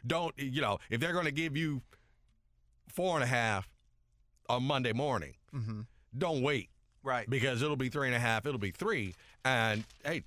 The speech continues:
Speaker 1: take your point and a half.
Speaker 2: Mm-hmm. All right, you and I are both rolling with the Golden Domers this
Speaker 1: Mm.
Speaker 2: weekend. Uh, let's stay in the Midwest here. Um, the Illini, one and two,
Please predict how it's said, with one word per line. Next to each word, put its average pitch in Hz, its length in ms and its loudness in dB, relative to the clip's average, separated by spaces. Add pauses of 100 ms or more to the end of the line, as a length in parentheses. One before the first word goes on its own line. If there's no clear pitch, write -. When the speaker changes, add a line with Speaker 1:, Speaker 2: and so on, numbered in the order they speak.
(140)
Speaker 1:
take 196 200 -4
your 180 120 -2
point 165 260 -2
and 139 100 0
a - 20 2
half. 151 220 -2 (280)
Speaker 2:
Mm-hmm. 120 320 -8 (600)
All 143 60 4
right, 170 100 4
you 160 140 4
and 170 80 4
I 170 100 4
are 156 60 2
both 156 260 4
rolling 135 280 4
with 127 100 2
the 127 60 -2
Golden 131 280 -2
Domers 131 360 0
this 131 180 0
Speaker 1:
Mm. - 60 4
Speaker 2:
weekend. 123 440 0 (1160)
Uh, 208 280 2
let's 202 220 2
stay 214 300 0
in 208 80 0
the 175 80 -2
Midwest 180 640 0
here. 131 400 0 (240)
Um, 123 540 0
the 131 120 -4
Illini, 139 600 0
one 123 180 -2
and 147 160 -4
two, 143 400 -2